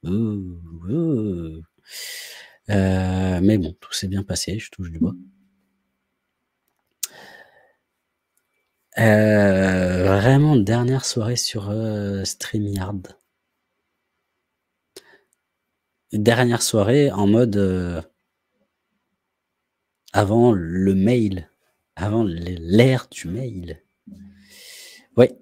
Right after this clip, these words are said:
Véronique, euh, je vais suivre les petits cailloux de, euh, mon évidence à moi. Et après, bah,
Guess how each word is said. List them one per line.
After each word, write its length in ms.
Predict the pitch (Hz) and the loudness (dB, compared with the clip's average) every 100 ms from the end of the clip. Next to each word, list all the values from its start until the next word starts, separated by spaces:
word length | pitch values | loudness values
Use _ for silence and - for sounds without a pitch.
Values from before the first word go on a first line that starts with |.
| - | -10
Véronique, 680 | 107 104 101 90 - - - _ _ _ - | -2 0 2 0 -4 -12 -12 _ _ _ -6
euh, 520 | 98 95 95 92 92 | -2 -2 -2 -4 -4
je 140 | 90 92 | -6 -6
vais 200 | 87 92 | -6 -6
suivre 340 | - - 110 | -4 -4 -6
les 100 | 104 | -6
petits 200 | 98 - | -6 -10
cailloux 360 | - 104 104 107 | -4 -2 -2 -4
de, 140 | 101 98 | -4 -4
euh, 400 | 104 101 82 80 - _ _ _ | -4 -6 -8 -12 -16 _ _ _
mon 600 | 87 87 90 95 101 104 104 | -10 -6 -2 -2 0 0 0
évidence 520 | 98 95 92 95 - | 0 -2 -2 -4 -4
à 60 | |
moi. 260 | 82 85 - _ _ _ _ - _ _ _ _ _ _ _ _ _ _ 240 - - _ _ - _ _ _ _ - | -6 -8 -12 _ _ _ _ -20 _ _ _ _ _ _ _ _ _ _ _ -20 -20 _ _ -20 _ _ _ _ -4
Et 320 | 101 98 95 | 0 0 0
après, 440 | 90 - - 90 | -4 -8 -10 -8
bah, 260 | 101 85 80 | -8 -10 -12